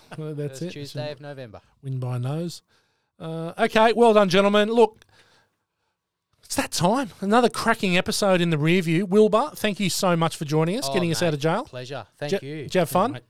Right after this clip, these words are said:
Speaker 1: I did. I had a lot of fun. I hope you guys have me back soon.
Speaker 2: We will, for sure,
Speaker 3: We
Speaker 2: mate.
Speaker 3: certainly will,
Speaker 2: We,
Speaker 3: mate.
Speaker 2: we, we, lo-, we need to keep
Speaker 3: What? Yeah.
Speaker 2: we need to keep some guest hosts close
Speaker 3: Yeah.
Speaker 2: because the, uh, apart from me and Gow, they drop like flies.
Speaker 3: That's right.
Speaker 2: They can't handle it.
Speaker 3: That's right.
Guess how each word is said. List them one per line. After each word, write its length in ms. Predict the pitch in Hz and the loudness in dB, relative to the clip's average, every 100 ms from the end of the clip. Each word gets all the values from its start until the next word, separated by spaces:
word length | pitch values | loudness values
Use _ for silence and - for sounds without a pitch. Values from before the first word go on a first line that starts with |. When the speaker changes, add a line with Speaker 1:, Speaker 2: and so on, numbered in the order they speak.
| _ - | _ -12
Speaker 1:
I 80 | |
did. 220 | 135 202 202 | -8 -6 -6
I 80 | |
had 100 | 160 175 | -8 -8
a 40 | |
lot 180 | 180 196 | -8 -10
of 80 | 214 | -10
fun. 260 | 196 127 | -10 -10
I 100 | 110 | -10
hope 160 | 156 175 | -12 -12
you 100 | 151 | -16
guys 280 | 143 135 117 | -12 -12 -12
have 140 | 131 120 | -12 -10
me 120 | 113 | -10
back 320 | 101 131 - | -8 -8 -8
soon. 400 | - 135 160 214 _ | -10 -10 -10 -14 _
Speaker 2:
We 120 | - 185 | -2 2
will, 300 | 185 349 285 | 4 4 2
for 180 | - | -2
sure, 400 | 170 220 302 302 | 0 2 0 0
Speaker 3:
We 100 | 165 175 | 0 0
Speaker 2:
mate. 120 | 202 | 0
Speaker 3:
certainly 340 | 233 240 165 | 0 -2 -4
will, 220 | 131 151 | -4 -4
Speaker 2:
We, 80 | 135 | -4
Speaker 3:
mate. 180 | 110 190 | -8 -8
Speaker 2:
we, 180 | 208 185 | -8 -6
we, 140 | 214 220 | -4 -2
lo-, 140 | 226 | -2
we 140 | 214 214 | -2 0
need 320 | 202 269 262 | 4 2 2
to 80 | 262 | -2
keep 200 | - 214 | 0 0
Speaker 3:
What? 120 | 220 _ _ _ _ _ _ _ | 0 _ _ _ _ _ _ _
Yeah. 120 | 123 - | -18 -4
Speaker 2:
we 100 | 196 | 0
need 120 | 269 | 0
to 60 | 262 | 0
keep 180 | 254 233 | -2 -2
some 140 | 175 | -2
guest 260 | 156 180 - | 0 -2 0
hosts 320 | 165 156 - | -2 -2 -4
close 420 | - - 180 135 | -8 -4 -2 -2
Speaker 3:
Yeah. 40 | - | -6
Speaker 2:
because 340 | 156 165 139 _ _ _ _ _ _ _ _ | -4 -4 -4 _ _ _ _ _ _ _ _
the, 220 | 160 160 _ _ - | -16 -16 _ _ -8
uh, 140 | 214 | -6
apart 320 | 220 - 277 - | -4 0 0 0
from 140 | 220 | 0
me 160 | 190 165 | 2 2
and 80 | 143 | 0
Gow, 280 | 170 147 - _ | 0 -2 -6 _
they 120 | - 226 | -2 -2
drop 260 | 349 - | -2 2
like 160 | 214 127 | 2 2
flies. 420 | 151 185 - - _ _ _ - _ - | 0 0 -2 -16 _ _ _ -20 _ -6
Speaker 3:
That's 220 | 185 - | -6 -4
right. 240 | 143 131 | -6 -6
Speaker 2:
They 80 | - | -4
can't 240 | - 240 | 0 0
handle 300 | 165 170 202 | 0 -2 -4
it. 80 | 139 | -8
Speaker 3:
That's 200 | - - | -14 -20
right. 160 | 117 110 | -18 -18